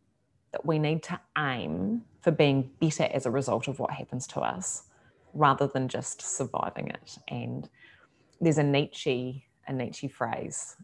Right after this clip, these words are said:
um, "Amor fati," which it loosely translates to "love your fate." And I just love this idea, because from a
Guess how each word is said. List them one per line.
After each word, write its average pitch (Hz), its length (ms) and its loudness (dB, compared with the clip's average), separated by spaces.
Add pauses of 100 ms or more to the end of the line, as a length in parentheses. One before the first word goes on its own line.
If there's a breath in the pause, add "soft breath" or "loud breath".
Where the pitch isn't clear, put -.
(100)
um, - 420 -20 (200)
"Amor 139 300 -2
fati," - 680 -6 (580 soft breath)
which - 300 -4
it 123 200 -4
loosely 143 440 -2
translates 117 680 -6
to 131 100 -2
"love 120 340 -2
your 135 180 -2
fate." - 600 -4
And 139 140 -4
I 123 140 -8
just - 360 -10
love 139 400 -4
this - 200 -6
idea, - 460 -6
because 135 460 -4 (560 loud breath)
from 170 200 4
a 170 100 2